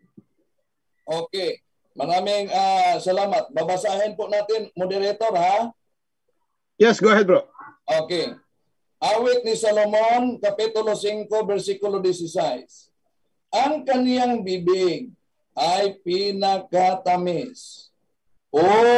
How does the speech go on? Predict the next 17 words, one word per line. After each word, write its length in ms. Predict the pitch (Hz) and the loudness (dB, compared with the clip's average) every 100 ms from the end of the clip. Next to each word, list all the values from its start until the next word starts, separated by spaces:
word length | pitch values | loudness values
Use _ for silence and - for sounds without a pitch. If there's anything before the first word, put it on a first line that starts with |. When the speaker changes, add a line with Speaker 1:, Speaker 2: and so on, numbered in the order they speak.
| 233 | 4
Speaker 1:
siya'y, 1200 | - 190 196 196 202 214 226 226 214 170 127 - _ _ _ _ _ _ - | 2 2 4 4 4 4 4 4 2 0 -6 -16 _ _ _ _ _ _ -4
ah, 560 | 175 180 170 151 - - _ _ 180 - _ - | 0 2 2 0 -2 -10 _ _ -14 -14 _ -8
i-, 240 | 165 170 - 170 | -6 -6 -8 -8
ipalagay 400 | 170 202 208 214 | -4 -2 -2 -2
natin, 480 | 214 220 220 165 123 | -2 -2 -2 -4 -8
ipalagay 400 | 151 180 180 196 | -8 -4 -4 -4
natin, 320 | 196 196 180 | -4 -4 -4
Muhammad 400 | 160 180 185 175 | -2 -2 -2 -4
ito, 320 | 175 196 - - | -4 -2 -4 -2
yung 160 | 170 175 | -2 0
Makmad. 480 | 185 180 180 131 - _ _ _ _ | -4 -2 -4 -4 -10 _ _ _ _
O 320 | 196 262 285 | 0 2 2
siya'y 640 | 294 196 214 220 240 240 202 | 0 -2 0 2 2 2 0
Muhammad, 880 | 202 247 220 233 240 254 254 247 160 _ _ _ _ _ _ _ _ _ - | -2 -2 0 0 0 0 -2 -4 -6 _ _ _ _ _ _ _ _ _ -6
ito'y 560 | 175 180 202 208 214 190 | -6 -4 -4 -2 -4 -4
aking 480 | 208 202 214 214 | -6 -4 -6 -4
sinta, 800 | 202 208 196 202 220 220 190 - | -6 -4 -4 -4 0 0 0 -2